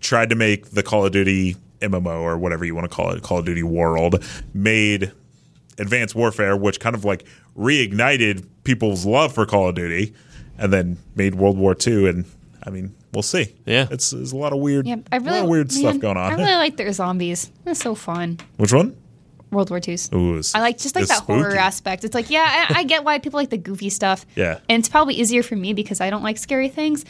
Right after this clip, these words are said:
Speaker 3: but I actually like the scary
Speaker 1: Mm-hmm.
Speaker 3: one more. So it's like,
Speaker 1: It was like a
Speaker 3: give me
Speaker 1: total
Speaker 3: creepy, gothy gore. And
Speaker 1: Yeah. It was a total
Speaker 3: awful
Speaker 1: palette
Speaker 3: things.
Speaker 1: change 'cause it
Speaker 3: Yeah.
Speaker 1: was like
Speaker 3: Yeah.
Speaker 1: zombies in Spaceland, and now we're back in the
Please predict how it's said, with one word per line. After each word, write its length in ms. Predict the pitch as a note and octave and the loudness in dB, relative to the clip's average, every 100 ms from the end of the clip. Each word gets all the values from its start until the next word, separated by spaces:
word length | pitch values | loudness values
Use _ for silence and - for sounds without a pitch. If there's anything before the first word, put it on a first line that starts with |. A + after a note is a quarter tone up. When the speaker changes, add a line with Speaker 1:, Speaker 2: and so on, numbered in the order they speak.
| - - | -10 0
Speaker 3:
but 100 | C4 | 0
I 60 | D#4+ | 0
actually 340 | C4 B3+ - A#3 | -2 -4 -6 -6
like 120 | - | -6
the 80 | G#3 | -8
scary 280 | - - | -8 -2
Speaker 1:
Mm-hmm. 200 | G2 A2+ | 0 2
Speaker 3:
one 120 | C#3+ E3+ | 0 -2
more. 220 | F3 G3 | -6 -6
So 180 | - F#3 | -4 -4
it's 140 | F#3 | -2
like, 100 | G3+ | -2
Speaker 1:
It 40 | |
was 120 | F#3+ A3+ | 0 0
like 120 | G#3+ | 0
a 100 | F3+ | 0
Speaker 3:
give 100 | - | 2
me 80 | E3+ | 0
Speaker 1:
total 200 | F#3 F3+ | 2 2
Speaker 3:
creepy, 600 | E3+ E3 D3+ G#3+ G3+ - _ _ - | 2 2 2 0 -2 -8 _ _ -4
gothy 440 | F#3+ G3+ G3+ E3+ | -2 -2 -6 -10
gore. 420 | - G3 F#3+ F#3 F3+ | -6 -4 0 0 2
And 80 | |
Speaker 1:
Yeah. 400 | A#2+ C3+ F#2+ E2+ E2+ - - - - | 2 2 2 -2 -6 -14 -20 -10 0
It 40 | |
was 120 | B2 | 2
a 60 | C#3+ | 2
total 240 | C#3+ F3+ E3+ | 2 2 2
Speaker 3:
awful 80 | |
Speaker 1:
palette 240 | D3 D#3 D3+ | 2 2 2
Speaker 3:
things. 40 | B2+ | 2
Speaker 1:
change 240 | G#2+ G2 | 0 2
'cause 100 | A2+ | 0
it 20 | B2+ | 2
Speaker 3:
Yeah. 40 | |
Speaker 1:
was 120 | B2+ | 2
like 200 | C3 G#2 - - - _ - | 0 -2 -14 -20 -20 _ -4
Speaker 3:
Yeah. 120 | F#3 | 0
Speaker 1:
zombies 400 | F#3 F#3 G3+ F#3+ | 2 2 2 2
in 80 | G3+ | 0
Spaceland, 640 | - G#3+ F#3+ F3+ D3+ C3 | 2 2 0 2 2 2
and 100 | B2 | 2
now 160 | C#3+ F3+ | 2 4
we're 140 | E3 | 4
back 260 | C3 C#3 D3 | 4 2 0
in 100 | F3 | -2
the 280 | F#3 F#3+ F#3+ | 0 0 -2